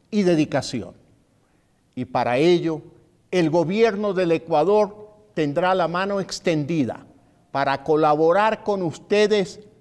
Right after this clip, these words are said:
en lo que esté a nuestro alcance. En lo que a mí respecta, estoy convencido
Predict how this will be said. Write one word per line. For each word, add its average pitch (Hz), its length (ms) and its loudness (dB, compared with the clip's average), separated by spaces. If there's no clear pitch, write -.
en 175 280 0
lo 175 160 0
que 165 140 -2
esté 180 600 -2
a 139 100 -4
nuestro 156 460 -2
alcance. 104 600 -6
En 202 200 2
lo 214 120 2
que 233 100 2
a 226 60 6
mí 302 140 2
respecta, 240 1000 0
estoy 240 320 -2
convencido 208 840 -2